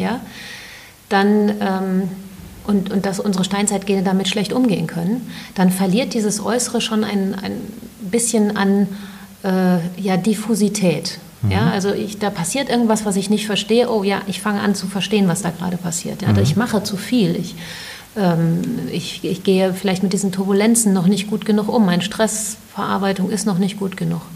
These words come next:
Speaker 1: Also Information, Wissen, Wissen über die Zeit, in der wir leben, Wissen über den menschlichen, ähm,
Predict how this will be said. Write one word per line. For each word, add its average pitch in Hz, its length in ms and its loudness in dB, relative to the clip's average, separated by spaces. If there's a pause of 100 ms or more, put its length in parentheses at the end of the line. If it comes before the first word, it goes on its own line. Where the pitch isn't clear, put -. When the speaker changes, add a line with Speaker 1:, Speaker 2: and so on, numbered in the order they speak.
(560)
Speaker 1:
Also 185 280 2 (220)
Information, 190 880 0 (320)
Wissen, 170 400 2 (140)
Wissen 185 420 0
über 185 200 -2
die 175 160 -4
Zeit, 190 300 -2
in 175 120 -2
der 165 160 -4
wir 170 80 -4
leben, 165 340 -2 (320)
Wissen 202 520 0 (260)
über 180 480 0 (420)
den 170 160 4
menschlichen, 185 920 2 (100)
ähm, 160 380 -4